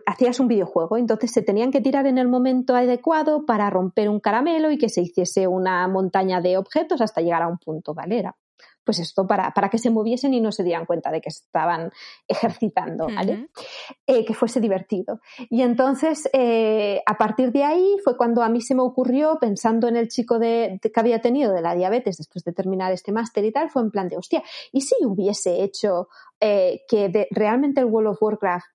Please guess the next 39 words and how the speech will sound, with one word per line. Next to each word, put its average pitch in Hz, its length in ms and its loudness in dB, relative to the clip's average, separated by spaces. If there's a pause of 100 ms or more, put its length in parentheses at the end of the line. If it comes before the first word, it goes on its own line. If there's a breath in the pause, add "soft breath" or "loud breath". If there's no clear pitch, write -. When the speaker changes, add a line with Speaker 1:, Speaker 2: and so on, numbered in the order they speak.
(140)
Speaker 1:
te 226 80 4
enseñase 208 760 0
diabetes?". 175 680 -2
Porque 196 300 -4
claro, 277 240 0
en 202 80 0
el 185 80 -2
World 233 220 0
of 269 80 -4
Warcraft 285 340 -2
tu 226 100 -4
personaje, 196 520 -4
por - 100 -2
ejemplo, 180 260 -4
te 180 100 -6
haces 220 200 -4
un 226 180 0
mago. 190 360 -6 (260 loud breath)
Un 226 180 2
mago 220 400 0
cuando 190 360 0
va 220 500 2
a 214 480 2
usar, 214 640 0
eh, 202 180 2
magia, 233 580 0 (220 loud breath)
usa 214 220 2
una 214 100 0
cosa 208 160 -2
que 233 80 -4
se 233 140 0
llama 226 240 0
mana, 214 360 -2
que - 120 0
tiene 196 260 -2
un, 220 380 0
un, 202 560 -4
tiene 220 240 2
un, 208 300 -2